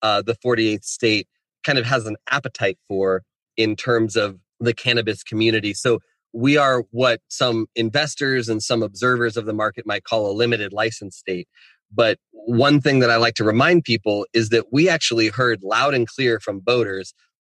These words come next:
both in twenty ten when our medical cannabis initiative was passed and in twenty twenty when our adult use initiative passed, that we did not, our voters did not want us to become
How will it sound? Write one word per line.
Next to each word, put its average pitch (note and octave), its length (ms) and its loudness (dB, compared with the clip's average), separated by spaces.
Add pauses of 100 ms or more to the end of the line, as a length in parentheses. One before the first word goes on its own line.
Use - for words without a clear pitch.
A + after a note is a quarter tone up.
both C3 400 2
in A#2 180 4
twenty G2+ 320 -2
ten D3 420 2 (260)
when A#2 420 2
our G#2 260 0
medical A#2+ 560 -2 (180)
cannabis A2+ 600 -2
initiative A2 480 0
was G#2 200 -6
passed G#2+ 420 -4
and G#2 120 -4
in G2+ 60 -6
twenty G#2+ 280 -4
twenty C#3+ 460 0 (300)
when A2 180 2
our G2+ 120 2
adult G#2 300 0
use E3 240 0
initiative G#2 460 -4
passed, G2+ 460 -4 (300)
that A#2+ 280 0 (240)
we C3+ 220 4
did D3 200 2
not, B2+ 360 2
our D3+ 160 2
voters B2+ 420 2
did G#2+ 160 -4
not B2 260 -2
want A#2 220 2
us G#2+ 140 -6
to - 120 -8
become G#2 640 -2